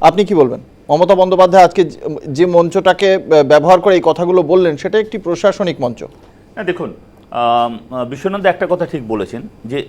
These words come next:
Speaker 2: রাজনীতিতে আর সেই পরিসর নেই, জানেন তো। আম, একটা যে শালীনতার পর্যায় ছিল, সেটা কিন্তু ভেঙে গেছে রাজনীতিতে। আমি ভাষণের কথা পরে আসছি।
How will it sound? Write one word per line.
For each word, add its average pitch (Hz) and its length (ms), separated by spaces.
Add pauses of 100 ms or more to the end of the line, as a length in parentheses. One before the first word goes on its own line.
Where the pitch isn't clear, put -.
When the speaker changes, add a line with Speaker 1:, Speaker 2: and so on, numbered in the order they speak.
Speaker 2:
রাজনীতিতে 165 680
আর 202 60
সেই 196 160
পরিসর 143 380
নেই, 95 160
জানেন 139 220
তো। - 120 (500)
আম, 117 280 (300)
একটা 139 320
যে 180 340
শালীনতার 165 600
পর্যায় 135 380
ছিল, 113 240 (320)
সেটা 160 180
কিন্তু 175 400 (540)
ভেঙে 175 260
গেছে 196 220
রাজনীতিতে। 120 600
আমি 120 240 (220)
ভাষণের 151 320
কথা 147 180
পরে 113 260
আসছি। - 340